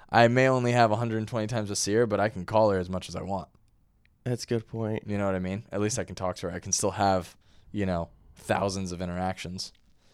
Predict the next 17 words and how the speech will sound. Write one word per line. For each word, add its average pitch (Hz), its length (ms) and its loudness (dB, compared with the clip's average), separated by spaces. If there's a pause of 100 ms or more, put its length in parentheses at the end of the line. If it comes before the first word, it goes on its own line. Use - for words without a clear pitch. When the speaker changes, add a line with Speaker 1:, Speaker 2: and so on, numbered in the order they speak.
(560)
Speaker 1:
And 95 160 -2
the 95 100 -2
only 117 220 0
thing 104 120 -4
that's 90 160 -2
Speaker 2:
Jesus. 104 60 -4
Speaker 1:
limiting 90 320 0
that 92 260 0
is - 180 -6
just - 240 -8
me 87 160 -2
being 87 380 -6 (580)
lazy 98 420 -6 (200)
or 95 220 -6
forgetful. 98 540 -10 (1300)
Speaker 2:
Well, 151 220 6
it, - 160 0